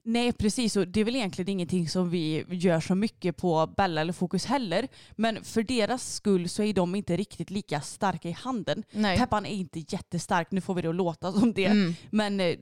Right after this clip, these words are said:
Speaker 1: hon är ju lite starkare än vad våra andra hästar är,
Speaker 2: Ja.
Speaker 1: som är väldigt känsliga. Och på Pep-, eller på Fokus och Bella och Tage så räcker det att man samlar lite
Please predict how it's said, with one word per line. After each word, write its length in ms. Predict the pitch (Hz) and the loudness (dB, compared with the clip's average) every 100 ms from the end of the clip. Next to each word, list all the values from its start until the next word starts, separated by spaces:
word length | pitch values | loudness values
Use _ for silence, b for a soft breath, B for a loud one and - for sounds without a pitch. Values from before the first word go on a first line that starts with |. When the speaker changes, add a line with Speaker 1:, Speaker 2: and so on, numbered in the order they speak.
| - | -4
Speaker 1:
hon 240 | 214 226 220 | 2 2 2
är 60 | |
ju 120 | 214 214 | 0 -2
lite 280 | 220 - | -4 -8
starkare 340 | - 185 175 170 | -4 -4 -2 -2
än 80 | 165 | 2
vad 180 | 156 | 2
våra 140 | 165 165 | 2 0
andra 320 | 247 202 208 | 0 2 0
hästar 300 | 262 - 156 | 0 -2 -4
är, 100 | - | -2
Speaker 2:
Ja. 160 | 180 175 | 0 -2
Speaker 1:
som 200 | - 190 | -2 -4
är 60 | 170 | -2
väldigt 360 | 202 180 180 - | 0 0 -2 -2
känsliga. 480 | 247 180 - 175 226 b b | -2 -2 -4 -6 -6 b b
Och 420 | b 208 208 185 - 190 - _ - | b 4 4 4 -2 -16 -16 _ -4
på 140 | 214 | 0
Pep-, 320 | 226 220 - | 0 0 0
eller 140 | 220 220 | 0 0
på 420 | 220 208 202 185 | 2 4 4 2
Fokus 400 | - 208 190 208 | -2 -2 -2 -2
och 60 | 196 | 0
Bella 400 | 214 180 208 226 - | 0 0 0 -2 -2
och 280 | - 190 - | -4 -4 -4
Tage 460 | 226 - 160 151 180 b b - | -4 -2 -2 -4 -6 b b -2
så 160 | 240 | 0
räcker 260 | 226 - 196 | 0 0 -2
det 60 | |
att 120 | 190 185 | 0 0
man 140 | 175 | -4
samlar 460 | - 226 185 170 247 | 0 -2 0 0 0
lite 380 | 240 - 170 | -2 -2 -4